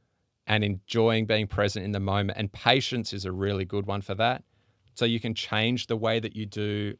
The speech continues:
exercise. You can exercise slower.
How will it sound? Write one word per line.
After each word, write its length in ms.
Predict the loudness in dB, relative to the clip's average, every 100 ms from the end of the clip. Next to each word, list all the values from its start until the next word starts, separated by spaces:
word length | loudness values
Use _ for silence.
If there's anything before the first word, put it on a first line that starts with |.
| -2
exercise. 880 | -2 -2 -2 2 4 2 0 -10 -20 _ _ _
You 140 | -2 0
can 180 | 0
exercise 720 | -2 -4 -6 -2 0 0 0
slower. 840 | -4 -6 -4 0 2 4 4 2